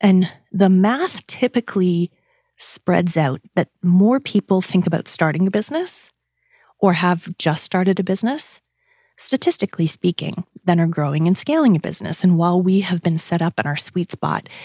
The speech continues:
is to help people with the growth phase and the scale phase,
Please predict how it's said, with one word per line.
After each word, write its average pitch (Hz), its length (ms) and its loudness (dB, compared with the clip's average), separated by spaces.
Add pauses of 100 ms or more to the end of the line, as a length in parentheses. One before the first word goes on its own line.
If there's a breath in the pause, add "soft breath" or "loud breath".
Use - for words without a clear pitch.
(200 loud breath)
is 175 260 0
to - 80 -2
help 160 220 -2
people - 420 -6 (140)
with 160 200 -6
the 156 80 -6
growth 247 340 2
phase 160 520 -4
and 160 140 2
the 160 60 -2
scale 277 320 0
phase, 165 380 -2